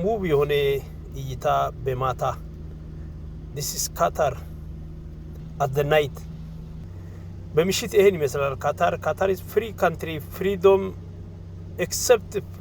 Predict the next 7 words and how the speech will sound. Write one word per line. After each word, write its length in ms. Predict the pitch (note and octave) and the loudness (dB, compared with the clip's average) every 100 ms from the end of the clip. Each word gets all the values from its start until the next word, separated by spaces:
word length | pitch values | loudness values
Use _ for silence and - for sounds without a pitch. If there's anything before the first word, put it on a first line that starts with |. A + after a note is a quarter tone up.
| - | -10
criminal 420 | - G#3+ A3 G3+ F3 | 2 2 8 6 6
and 160 | D#3+ D3+ | 0 0
criminal። 460 | - D#3 D#3 D3 C3+ - - - - - - - - - - - - - - - - - | -2 -4 0 2 2 -2 -10 -10 -10 -10 -10 -10 -10 -10 -10 -10 -10 -10 -10 -10 -8 -2
በጣም 260 | D3 F3 | 2 4
ደስ 200 | G3 G3 | 4 6
የሚል፣ 320 | G#3+ F#3+ F3+ E3 | 6 6 4 2
እ፣ 120 | D3 | -2